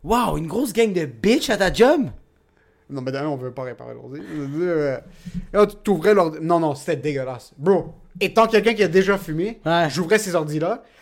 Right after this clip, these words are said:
Speaker 2: T'es comme, je veux pas la nicotine de quelqu'un d'autre. C'est
Speaker 1: Ouais.
Speaker 2: dégueulasse, mon gars. Ça sortait. Ça, c'est ce que tu sens de manière permanente.
Speaker 1: Ouais.
Speaker 2: Mais en passant,
Speaker 1: Mais il y a un
Speaker 2: toi,
Speaker 1: endroit,
Speaker 2: tu
Speaker 1: j'allais,
Speaker 2: fumes,
Speaker 1: j'allais
Speaker 2: toi,
Speaker 1: dire
Speaker 2: tu
Speaker 1: un en-,
Speaker 2: fumes, par
Speaker 1: ok, ouais.
Speaker 2: exemple ?
Speaker 1: J'allais dire un endroit que c'est nice de fumer des clopes.
Speaker 2: Où ?
Speaker 1: Mais que, que genre,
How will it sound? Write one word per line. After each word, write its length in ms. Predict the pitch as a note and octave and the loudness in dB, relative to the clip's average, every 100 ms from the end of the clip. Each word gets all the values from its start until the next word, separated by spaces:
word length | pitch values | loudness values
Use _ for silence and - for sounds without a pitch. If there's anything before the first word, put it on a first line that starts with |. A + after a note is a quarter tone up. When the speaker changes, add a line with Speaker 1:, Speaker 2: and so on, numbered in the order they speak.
| _ | _
Speaker 2:
T'es 120 | F#3+ | -2
comme, 160 | F3 E3+ | 0 0
je 100 | D#3 | 0
veux 140 | F3 | 0
pas 120 | E3 G3+ | 4 4
la 100 | F#3+ | 4
nicotine 400 | D#3+ D#3 F3 F3 | 0 -4 -2 -4
de 80 | |
quelqu'un 340 | D#3+ C#3 C3 C3 | -4 -6 -8 -6
d'autre. 380 | C#3 C#3 - - | -6 -6 -10 -12
C'est 280 | - F3 C3+ | -4 -4 -2
Speaker 1:
Ouais. 260 | D#3+ G3+ F#3 | 6 6 8
Speaker 2:
dégueulasse, 380 | F3 D3+ D3 C#3 | 4 2 0 -6
mon 80 | C#3 | -8
gars. 100 | D3+ | -8
Ça 100 | D3+ | -8
sortait. 320 | C#3+ F#3+ G#3 - - _ | -6 -6 -8 -12 -20 _
Ça, 180 | - G3+ | -10 -8
c'est 160 | - | -8
ce 80 | F3 | -10
que 80 | - | -12
tu 100 | - | -14
sens 240 | - E3+ E3 | -10 -8 -6
de 80 | |
manière 480 | C3+ B2+ C3 C3+ C#3+ C3+ _ _ _ _ _ | -6 -8 -8 -8 -10 -14 _ _ _ _ _
permanente. 560 | - G#2 C3 A#2+ A#2+ A#2+ | -6 -4 -6 -8 -10 -6
Speaker 1:
Ouais. 240 | D3+ E3 C3+ - - E3+ | -2 -2 -2 -10 -20 -2
Speaker 2:
Mais 80 | F3 | 2
en 80 | F#3+ | 4
passant, 500 | - - C4+ D#3+ - _ _ _ - | 4 2 -2 -4 -10 _ _ _ -4
Speaker 1:
Mais 140 | F3+ | 4
il 20 | |
y 60 | G#3 | 4
a 20 | |
un 40 | |
Speaker 2:
toi, 100 | G#3 G3+ | 8 6
Speaker 1:
endroit, 160 | G3 | 6
Speaker 2:
tu 60 | - | 4
Speaker 1:
j'allais, 180 | F#3+ G3+ | 4 4
Speaker 2:
fumes, 60 | D#4+ | 2
Speaker 1:
j'allais 220 | D3+ F#3+ | 2 4
Speaker 2:
toi, 100 | F#3 | 6
Speaker 1:
dire 100 | C4 | 6
Speaker 2:
tu 60 | A3 | 6
Speaker 1:
un 20 | |
en-, 40 | F#3 | 2
Speaker 2:
fumes, 160 | C#4 | 0
par 120 | D4+ E3+ | -2 -2
Speaker 1:
ok, 20 | |
ouais. 40 | F3 | -2
Speaker 2:
exemple ? 320 | G#3+ C#4 - - | -2 -6 -10 -6
Speaker 1:
J'allais 220 | D#3 E3+ | -4 0
dire 180 | E3+ A3+ | 2 2
un 60 | |
endroit 280 | F3 D#3+ F3+ | 0 -2 -2
que 60 | G3+ | -4
c'est 140 | D#3 | -6
nice 260 | D3 E3 D3 | -4 -4 -4
de 80 | C#3+ | -6
fumer 240 | - C#3+ | -8 -10
des 120 | C#3 | -10
clopes. 280 | C3 D3 C#3+ _ _ - | -8 -8 -8 _ _ -8
Speaker 2:
Où ? 140 | D3+ - - _ - | -8 -8 -14 _ -10
Speaker 1:
Mais 100 | D3 | -10
que, 80 | - _ - | -10 _ -8
que 140 | D3+ | -6
genre, 280 | G#3+ C#3+ | -4 -6